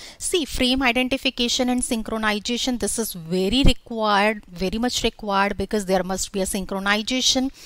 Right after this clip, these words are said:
in between the transmitter and receiver commutator, so that the signal or the information can be reconstructed or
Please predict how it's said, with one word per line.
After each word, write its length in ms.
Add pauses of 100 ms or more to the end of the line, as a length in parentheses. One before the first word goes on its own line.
(480)
in 180
between 440
the 100
transmitter 720
and 240
receiver 460
commutator, 840 (220)
so 260
that 240 (840)
the 140
signal 520
or 120
the 160
information 680
can 300
be 180 (580)
reconstructed 1000
or 240